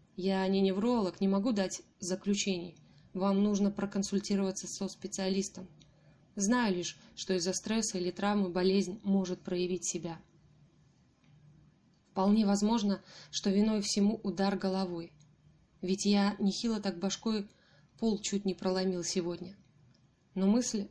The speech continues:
что симптомы очень уж похожи на те, от которых страдала Мария,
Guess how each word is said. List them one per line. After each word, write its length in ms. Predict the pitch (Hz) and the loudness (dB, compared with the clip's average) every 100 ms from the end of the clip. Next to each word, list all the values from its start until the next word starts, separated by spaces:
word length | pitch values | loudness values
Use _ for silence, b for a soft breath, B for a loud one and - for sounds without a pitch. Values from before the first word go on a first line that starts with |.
| - | -8
что 220 | - 185 | -6 -4
симптомы 520 | - 185 - 208 196 196 | -4 -4 -2 0 0 0
очень 320 | 202 196 180 | -2 -2 -4
уж 140 | 180 - | -6 -4
похожи 380 | 190 - 185 | -4 -2 -4
на 120 | 185 190 | -2 -2
те, 180 | - | -2
от 80 | 180 | -4
которых 360 | - 190 190 180 | -4 -6 -6 -8
страдала 460 | - 190 180 190 | -6 -4 -2 -2
Мария, 440 | 180 180 196 233 | -2 -2 -2 -2